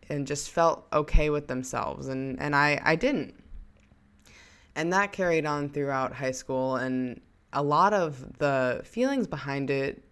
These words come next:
was, it became depression. It was a lot of sadness, it was a lot of upset, and it was a lot of loneliness that I felt in myself, and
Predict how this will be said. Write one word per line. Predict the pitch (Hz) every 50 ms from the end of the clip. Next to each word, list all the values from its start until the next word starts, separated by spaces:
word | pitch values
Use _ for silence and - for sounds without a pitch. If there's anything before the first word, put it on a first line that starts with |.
| _ _ -
was, | 143 135 143 143 139 135 135 131 131 131 - - - - - -
it | - 165 151 -
became | 170 - - - 220 226 - 165
depression. | 160 151 - - 147 135 139 - - - 80 85
It | 85
was | 123 131 135
a | 139
lot | 135 143 151 156 170 190
of | 190 -
sadness, | - - 143 139 139 139 143 143 139 139 -
it | 139
was | 110 127 131
a | 135
lot | 131 131 131 131 143 151 -
of | - 147 -
upset, | - 143 139 - - 143 135 135 135 - - - - - - - - - _ - -
and | - 147 143 139
it | 131
was | 135 135
a | 139
lot | 135 147 147 147 151
of | 151 143
loneliness | 147 143 139 139 139 143 139 135 127 127 127 -
that | - 127 127
I | 123 131
felt | 131 - 131 127 127 131 131 - - - - - - - -
in | 147 147
myself, | 147 135 135 - - 139 131 127 131 131 - - -
and | - 135 131 127 127 127 131 127